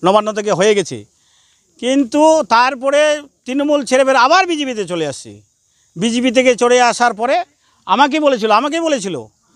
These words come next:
যে, "ঠিক আছে, এটা তোমরা স্কিম ধরো, স্কিম ধরার পরে আমরা এই, এটা ইয়ে করে দিয়ে দেবো আর কি, ওই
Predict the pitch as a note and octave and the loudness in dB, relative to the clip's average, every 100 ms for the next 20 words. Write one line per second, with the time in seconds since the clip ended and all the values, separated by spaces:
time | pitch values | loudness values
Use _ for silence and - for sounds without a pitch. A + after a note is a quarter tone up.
0 | _ _ D#3+ F#3 A3+ B3 A3 D4 F#4 - | _ _ -10 -8 -2 0 2 0 -2 -8
1 | _ _ - F#3 A3 G#3+ G3 G#3+ G#3+ F#3 | _ _ -10 0 2 2 0 -2 -2 -2
2 | - A3+ E3 F3+ D4+ D#4 _ _ - F3 | -8 -6 0 0 0 -4 _ _ -14 -12
3 | G#3 G#3 D#3 F#3 G3 F3+ A#3 E4+ - _ | -8 -6 0 2 0 -2 -2 -4 -6 _
4 | _ _ - E3 E3+ D#3+ F3 E3 E3+ E3 | _ _ -10 -4 0 0 -2 -4 -2 -2
5 | F3 F3+ - F#3 F#3+ E3 D3 C#3+ C3 C3 | -2 -2 -6 -2 0 0 -2 -4 -4 -6
6 | A2+ G#2+ - - - - G#3+ | -8 -14 -18 -20 -10 0 0